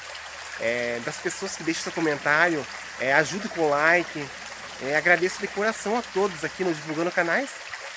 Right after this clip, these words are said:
E é uma forma de ajudar um amiguinho, de ajudar o próximo. Por isso que eu iniciei o quadro aqui no canal.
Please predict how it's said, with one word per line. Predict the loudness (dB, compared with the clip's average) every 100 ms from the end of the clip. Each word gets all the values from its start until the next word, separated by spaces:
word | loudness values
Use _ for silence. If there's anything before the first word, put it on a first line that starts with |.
| -10
E | -4
é | 0
uma | 2 0
forma | -2 0 2 2 2
de |
ajudar | 2 2 2
um | 2
amiguinho, | 2 -2 -4 -4 -2
de | -2
ajudar | -2 -2
o | -2
próximo. | -2 -2 -2 -6 -10 -10 -12 -12 -12 -12 -12 -8
Por | -6
isso | -4 -6
que | -2
eu | 2
iniciei | 2 2 0 0
o | 0 0
quadro | 0 0
aqui | -2 -2
no | 0
canal. | 0 0 -2